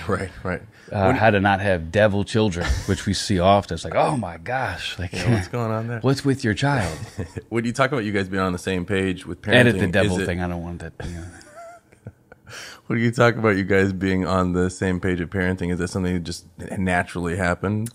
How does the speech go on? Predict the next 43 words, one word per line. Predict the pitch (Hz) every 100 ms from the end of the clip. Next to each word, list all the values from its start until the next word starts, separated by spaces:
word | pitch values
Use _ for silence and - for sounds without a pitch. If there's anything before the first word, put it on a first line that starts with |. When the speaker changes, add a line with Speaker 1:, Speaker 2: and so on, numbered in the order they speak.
| _
Speaker 1:
for | 113
you | 110 117
guys? | 113 98
Speaker 2:
Communication. | 95 87
Speaker 1:
Or? | 87 - _ -
Okay. | 95
Speaker 2:
Like, | 98 82 -
even | 135 156
Speaker 1:
So | 135
you | 120
Speaker 2:
bef- |
Speaker 1:
guys | 120 117
talk | 123 113 - -
through, | 117
talk | - 120 127
Speaker 2:
Yeah, | 127 98
Speaker 1:
through | 90 85
that. |
It's | 90
not | 110
just | 107 95
Speaker 2:
absolutely. | 101 85 85 85 - - - - -
I, | 131
I | 123 127
always | 127 113
ask | - 107 101 -
young | 98 95
couples, | 101 - 92 90
like, | 87 - -
"So | - 98
what's | 92 104 -
your, | 95 87 87 -
what | - 104
do |
you | 101
guys | 92 85
think | 98 82
about | 87 85
parenting?" | 110 92 85 101
"Oh, | 113
well, | 107 104 -
you | 107
know, | 98 90